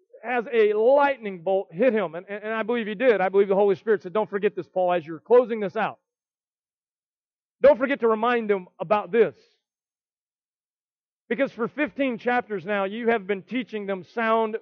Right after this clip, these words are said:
biblical doctrine, and he had. He started there, uh, in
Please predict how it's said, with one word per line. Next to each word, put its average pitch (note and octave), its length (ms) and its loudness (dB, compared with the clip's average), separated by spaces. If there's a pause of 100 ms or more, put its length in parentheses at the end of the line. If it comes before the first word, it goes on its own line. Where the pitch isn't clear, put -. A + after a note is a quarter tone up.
biblical G3 400 2
doctrine, G3+ 400 2
and F#3 140 -6
he F#3+ 80 -2
had. F3+ 420 0 (880)
He A3+ 120 -4
started A#3 500 4
there, A3+ 400 4
uh, F#3 100 -16 (380)
in G#3+ 180 -4